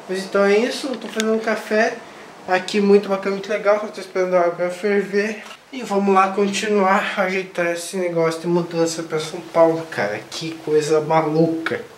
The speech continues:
E daí isso aqui vai ficar, não vou dizer vazio, mas Glad Can vai. Não sei onde vou colocar. Eu vou tentar colocar na outra mala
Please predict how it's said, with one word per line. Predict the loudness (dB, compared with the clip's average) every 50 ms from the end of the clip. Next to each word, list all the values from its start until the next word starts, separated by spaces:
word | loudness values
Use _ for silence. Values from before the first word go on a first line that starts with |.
| -20 -12 -8
E | -2
daí | 0 0 0 0
isso | -2 -4 -4
aqui | -4 -4 -2 0 4
vai | 4 4 4
ficar, | 4 0 -2 2 4 4 4 4 0 -4 -18 -20 -14 -4
não | -2 0
vou | 0 2
dizer | 0
vazio, | 4 4 4 4 4 2 -2
mas | -2 -2 -2 -2 -2 -4 -8 -12 -14 -18 -20 -20 -20 -20 -20 _ _
Glad | 0 2 2 2 0 -2 -2
Can | 0 0 2 2 0
vai. | -2 2 4 4 4 4 0 -4 -10 -16 -20 -20 _ _ _ _ _ _ _ _ _ _ _ _ _ _ _
Não | -2 0 0 0
sei | 0 0 2 4 4 6 4
onde | 4 2 0 -2
vou | -6 -8
colocar. | -4 -6 -6 -6 -4 -2 2 2 2 2 -2 -6 _ -20 -20 -20 -20 -20 _ _ -8
Eu | -6
vou | -2 0 2 2
tentar | 2 2 2 2 0
colocar | 2 2 2 2 2 2 0 2
na | 2 2 0
outra | 0 0 -2 -2 -2 -2
mala | 0 2 2 4 4 4 4 2 0 -2